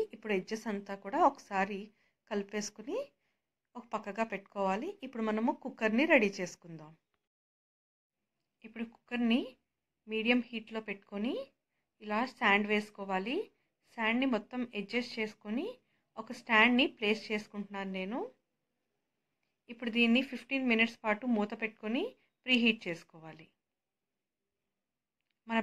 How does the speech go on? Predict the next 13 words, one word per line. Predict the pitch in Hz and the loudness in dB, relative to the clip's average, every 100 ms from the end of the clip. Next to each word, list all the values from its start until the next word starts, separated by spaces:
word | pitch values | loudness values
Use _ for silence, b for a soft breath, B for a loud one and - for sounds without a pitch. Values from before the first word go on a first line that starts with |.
| 208 | 4
బ్యాటర్ | 202 208 | 2 2
అనేది | 220 220 208 | -4 -2 -2
రెడీ | 202 | 0
అయిపోయింది | 202 208 202 196 | -2 -4 -8 -8
కదా, | 196 233 359 494 _ _ _ 233 | -10 -8 -8 -10 _ _ _ -12
ఇప్పుడు | 226 226 | -4 0
మన | 214 208 | 0 2
మౌల్డ్ని | 196 202 214 214 | 4 4 4 0
కూడా | 214 262 349 | 0 0 2
రెడీ | 262 214 - | 2 2 -2
చేసుకుందాం. | 196 - 190 190 254 440 - _ _ _ _ _ _ _ _ _ 233 | -8 -8 -6 -2 -2 -4 -10 _ _ _ _ _ _ _ _ _ 2
ఇవాళ | 226 226 226 | 4 6 4
నేను | 214 | 2